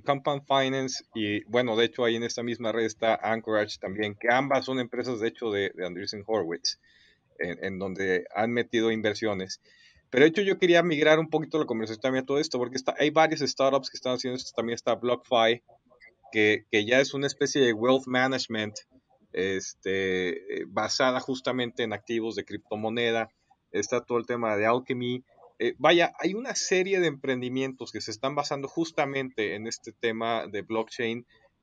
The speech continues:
que están, eh, le están dando tantas aristas, y yo creo que ese es el punto, Daniel, y los, y estabas llevándonos para allá, y, y, y yo insisto, creo que en el tema de Latinoamérica esto lo tenemos que empezar a identificar y empezar a desarrollar,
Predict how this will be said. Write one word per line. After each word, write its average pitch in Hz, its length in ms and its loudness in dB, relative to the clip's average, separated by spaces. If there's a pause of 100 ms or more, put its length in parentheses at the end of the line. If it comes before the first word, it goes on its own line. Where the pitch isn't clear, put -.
(120)
que 131 80 0
están, 135 500 0
eh, 123 220 -2
le 120 160 0
están 147 340 -2
dando 151 300 -2
tantas 147 260 -2
aristas, 139 360 0
y 143 40 0
yo 151 80 4
creo 165 140 -6
que 170 80 0
ese 165 140 0
es 160 100 -2
el 156 120 0
punto, 143 420 -4
Daniel, 98 280 -2
y 101 80 -4
los, 107 180 -2
y 117 100 -4
estabas 143 360 4
llevándonos 131 400 -2
para 104 200 -2
allá, 107 280 0 (840)
y, 131 280 0 (160)
y, 127 280 -4
y 123 220 -4
yo 139 160 4
insisto, 160 680 -2 (760)
creo 147 400 6
que 127 380 2
en 113 240 -2
el 107 140 -6
tema 131 220 -2
de 135 40 -2
Latinoamérica 110 540 -6
esto 110 180 -6
lo 117 100 -6
tenemos 110 200 -8
que - 80 -10
empezar 113 460 -2
a 113 60 0
identificar 101 640 -4
y 101 40 -6
empezar 98 380 -4
a 113 60 0
desarrollar, 98 540 -4